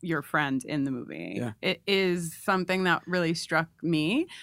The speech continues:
Speaker 1: um, because it's a really vulnerable and open relationship. And of course, there's the hilarity, which apparently was real life when you went with your actual friend,
Speaker 2: <laughs>
Speaker 1: Dan, um, of everybody thinking that you're a couple. But I, I do think that it's rare,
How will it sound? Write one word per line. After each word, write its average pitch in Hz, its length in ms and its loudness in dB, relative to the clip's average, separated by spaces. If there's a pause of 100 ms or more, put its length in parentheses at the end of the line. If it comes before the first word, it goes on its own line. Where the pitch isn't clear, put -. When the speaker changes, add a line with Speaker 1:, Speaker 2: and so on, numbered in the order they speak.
(160)
Speaker 1:
um, 185 380 4
because 277 320 4
it's 247 200 0
a 240 80 2
really 254 240 4
vulnerable 196 640 4
and 175 160 4
open 175 380 0
relationship. 165 640 0
And 226 220 4
of 208 140 -2
course, 226 260 4
there's 180 240 2
the 170 180 2
hilarity, 165 560 2
which 170 300 -2
apparently 208 480 6
was 180 180 0
real 175 220 6
life 170 320 6
when 175 100 0
you 175 100 0
went 175 140 2
with 170 120 -2
your 175 100 2
actual 175 340 4
friend, - 260 4
Speaker 2:
<laughs> - 20 2
Speaker 1:
Dan, 156 320 2 (420)
um, 185 380 6
of 214 120 2
everybody 208 300 6
thinking 214 240 2
that 185 100 0
you're 180 140 2
a 208 60 2
couple. 220 360 4
But 233 220 0 (320)
I, 262 180 4
I 277 80 4
do 311 160 2
think 202 360 -2
that 175 180 2
it's 185 360 -4
rare, 170 640 2